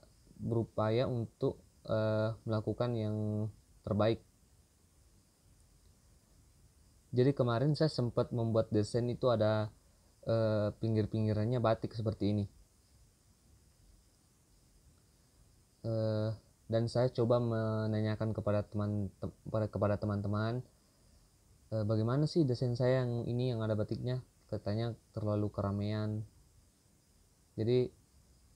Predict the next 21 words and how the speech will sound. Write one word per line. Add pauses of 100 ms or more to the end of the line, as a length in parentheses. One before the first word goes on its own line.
(120)
sebelum (640)
saya
juga, (880)
eh, (320)
mem-,
menyetor, (180)
eh, (200)
desain
saya
ke
panitia,
ya, (160)
saya
juga
menanyakan
kepada (480)
teman-teman
yang
lain
mengenai (240)
desain.